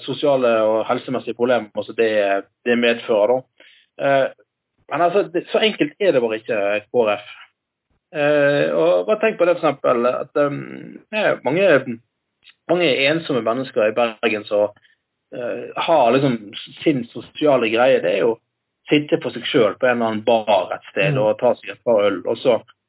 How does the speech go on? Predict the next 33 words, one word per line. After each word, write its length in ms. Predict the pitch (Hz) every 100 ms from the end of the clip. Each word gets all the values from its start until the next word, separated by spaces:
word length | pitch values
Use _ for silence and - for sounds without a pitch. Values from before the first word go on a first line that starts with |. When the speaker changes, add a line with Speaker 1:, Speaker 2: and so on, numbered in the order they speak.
| _
Speaker 1:
får 100 | 175
de 60 | 123
liksom 260 | 143 143
litt, 280 | 131 135 135 - _ _ _ _ _
litt, 200 | 160 - _ _
litt 240 | 165 165
sånn, 220 | 165 139 113
de 80 |
får 160 | 123 151
være 240 | 147 143
litt 160 | 143 143 -
sammen 320 | 147 107 101
med 80 | 104
andre 200 | 120 120
mennesker, 600 | 110 107 117 127 - 107
da, 100 | 123 -
sam-, 240 | 147 131 -
selv 160 | 143
om 60 | 120
de 220 | 110 110
er 240 | 110 110 110
alene. 400 | 117 117 117 - _ _ _ _ _ _
Eh, 460 | 185 180 175 165 151 151
og, 320 | 190 190 175 _ - - _ _ -
ja, 320 | 175 202 196
tenk 220 | 190 190 151
litt 180 | 156 -
på 80 |
hva 800 | 190 175 165 151 147 143 135 - 160
det 240 | 170 127 -
forhindrer 560 | - - 127 123 120
av 200 | 107 104
ensomhet 880 | 113 123 123 - 135 120 113 107 104